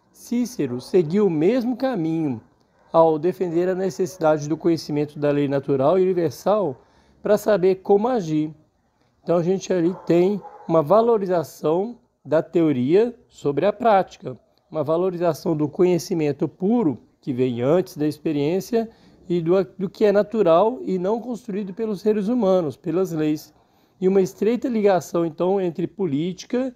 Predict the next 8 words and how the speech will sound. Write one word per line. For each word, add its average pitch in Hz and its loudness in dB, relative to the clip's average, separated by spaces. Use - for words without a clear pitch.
e 165 -12
moral. 170 2
Com 262 4
a 277 2
queda 170 -2
do 147 -4
Império 139 -2
Romano, 117 -2